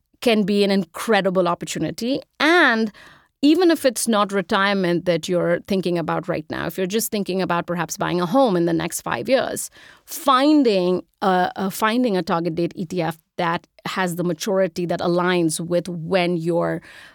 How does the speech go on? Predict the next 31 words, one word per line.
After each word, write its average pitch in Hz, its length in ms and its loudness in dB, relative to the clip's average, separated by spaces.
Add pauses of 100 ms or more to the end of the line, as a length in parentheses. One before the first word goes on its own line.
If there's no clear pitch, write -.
uh, 170 80 -4
plan 170 480 2
for 170 140 -4
either 156 200 -4
buying 156 220 -2
a 180 40 0
home 233 360 4
or 160 60 0
a 165 80 -4
car 220 380 2
or 185 80 2
whatever 185 300 0
you're 180 140 -2
saving 185 400 -2
up 233 160 -2
for 180 400 0 (300)
can 247 140 2
be 269 120 4
a 269 80 6
great 226 520 2
way 202 300 4
to 180 160 -8
start 190 420 -2
putting 185 240 0
away 175 220 2
money 240 440 0
and 185 180 0
then 175 200 -2 (200)
getting 196 340 2
that 175 300 0
allocated 180 880 0